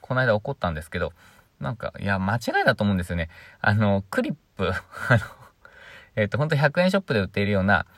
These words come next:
まあ、大きめの、まあ、クリップっていうか、ポップをつけるようなクリップですね。注意書きしてたものの、えっと、クリップ部分だけがなくなっちゃったので、まあ、それは、なんだろうな、なんか、まあ、必要だったんですかね。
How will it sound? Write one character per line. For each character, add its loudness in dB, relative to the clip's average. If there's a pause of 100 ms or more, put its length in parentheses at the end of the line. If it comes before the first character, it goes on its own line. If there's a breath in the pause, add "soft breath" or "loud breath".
(220 soft breath)
ま -2
あ、 2
大 4
き -6
め 0
の、 -2 (260)
ま -10
あ、 -8
ク -4
リ -4
ッ -8
プ -8
っ -8
て -10
い -14
う -14
か、 -2
ポ 2
ッ -6
プ -4
を 4
つ -20
け 0
る -2
よ 2
う 0
な 0
ク -6
リ -2
ッ -6
プ -10 (400 soft breath)
で -8
す -8
ね。 -2
注 -2
意 0
書 2
き -6
し -10
て -4
た 4
も 2
の 0
の、 2 (340 loud breath)
え 0
っ -4 (100)
と、 0
ク -4
リ 0
ッ -6
プ 0
部 0
分 0
だ 2
け -2
が 0
な -2
く -2
な 0
っ -8
ち -4
ゃ 0
っ 0
た -6
の -4
で、 0
ま -2
あ、 -4
そ -4
れ 2
は、 6
な -10
ん -14
だ -8
ろ -12
う -16
な、 -10
な -2
ん -8
か、 -2
ま -4
あ、 -6
必 -8
要 0
だ 4
っ 2
た -6
ん -4
で -10
す -16
か -2
ね。 -2